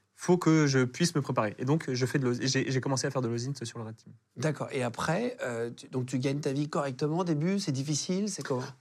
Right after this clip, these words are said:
Speaker 1: Alors, euh, l'avantage, c'est que dans le monde de la cybersécurité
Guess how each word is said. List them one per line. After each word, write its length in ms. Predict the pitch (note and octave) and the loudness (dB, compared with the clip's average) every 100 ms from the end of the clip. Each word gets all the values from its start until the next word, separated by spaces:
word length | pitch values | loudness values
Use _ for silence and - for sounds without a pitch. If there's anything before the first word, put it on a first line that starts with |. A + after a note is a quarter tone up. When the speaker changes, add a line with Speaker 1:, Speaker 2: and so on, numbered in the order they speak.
| - | 2
Speaker 1:
Alors, 280 | C#3+ C#3+ D3 | 2 4 4
euh, 180 | C3+ C3 - - | 4 2 -4 -2
l'avantage, 580 | C#3+ C#3+ D3+ E3 F3+ F3 | 4 4 4 4 4 4
c'est 100 | C#3 | 0
que 120 | C3 | 0
dans 120 | B2+ | 2
le 60 | B2 | 4
monde 160 | D3+ D#3 | 4 6
de 60 | |
la 80 | B2+ | 4
cybersécurité 800 | - C3 - - C3 B2 B2+ | 2 0 0 0 0 4 2